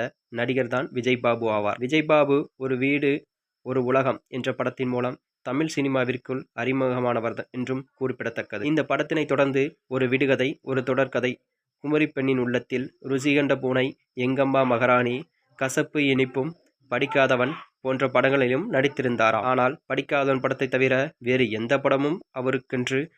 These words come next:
ஒரு அடையாளத்தையும் வாங்கித் தரவில்லை என்றும் சொல்லப்படுகிறது. சில ஆண்டுகள்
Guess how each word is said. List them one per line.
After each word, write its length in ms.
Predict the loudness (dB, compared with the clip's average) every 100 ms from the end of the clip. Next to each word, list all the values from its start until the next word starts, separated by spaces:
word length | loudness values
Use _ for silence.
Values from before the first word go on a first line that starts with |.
| _ _ -6
ஒரு 140 | 0
அடையாளத்தையும் 760 | 4 4 4 4 2 0 -2 -4
வாங்கித் 480 | 0 2 2 -2 -2
தரவில்லை 320 | 0 2 2
என்றும் 360 | 0 -4 -8 -12 -20 -6
சொல்லப்படுகிறது. 680 | 0 0 0 -2 -2 -4 -8
சில 260 | -6 0 4
ஆண்டுகள் 500 | 6 6 4 2